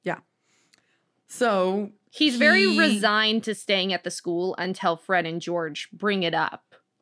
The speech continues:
Speaker 2: It's not like he's trying to sneak out and then they're like, "Oh, we'll help you." It's like,
Speaker 1: Because
Speaker 2: they
Speaker 1: he
Speaker 2: are the
Speaker 1: knows.
Speaker 2: ones who pr-
Speaker 1: And
Speaker 2: prom-
Speaker 1: he, he's terrified of the Dementors. He hates them. He hates the feeling
Speaker 2: Mm-hmm.
Speaker 1: that they, that he passes out and nobody else does, which makes him ashamed. And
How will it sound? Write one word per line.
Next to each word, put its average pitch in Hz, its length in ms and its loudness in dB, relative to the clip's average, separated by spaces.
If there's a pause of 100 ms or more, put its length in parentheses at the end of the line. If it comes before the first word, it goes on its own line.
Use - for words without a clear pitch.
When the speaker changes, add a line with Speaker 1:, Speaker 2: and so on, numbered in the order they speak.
(100)
Speaker 2:
It's 233 180 -2
not 247 140 2
like 269 140 -2
he's 247 200 -2
trying 208 320 0
to 196 80 -4
sneak 175 300 -8
out 165 240 0
and 175 180 -4
then 180 140 -4
they're 180 160 -6
like, 160 320 -6 (100)
"Oh, 294 80 0
we'll 247 220 -2
help 277 240 -4
you." 156 240 -6
It's 175 240 -6
like, 170 260 -4 (640)
Speaker 1:
Because 214 360 0
Speaker 2:
they - 20 2
Speaker 1:
he 233 60 4
Speaker 2:
are 302 40 6
the 285 60 6
Speaker 1:
knows. 294 260 4
Speaker 2:
ones 202 380 0
who 180 100 -4
pr- - 100 -18 (200)
Speaker 1:
And 240 240 4
Speaker 2:
prom- 190 100 0
Speaker 1:
he, 254 460 2 (1000)
he's 339 240 2
terrified 381 480 0
of 311 100 2
the 285 60 0
Dementors. 226 520 2
He 220 100 4
hates 294 280 2
them. 175 260 0
He 170 100 2
hates 254 240 0
the 240 80 -4
feeling 339 640 2
Speaker 2:
Mm-hmm. 175 400 -10
Speaker 1:
that 277 140 -4
they, 339 160 2
that 208 260 -2
he 175 220 -2
passes 196 460 -4
out 208 320 0
and 170 120 0
nobody 156 300 -2
else 202 240 -4
does, 208 400 0
which 165 200 -6
makes 160 220 -8
him 135 80 -8
ashamed. 214 640 -2
And 151 160 -6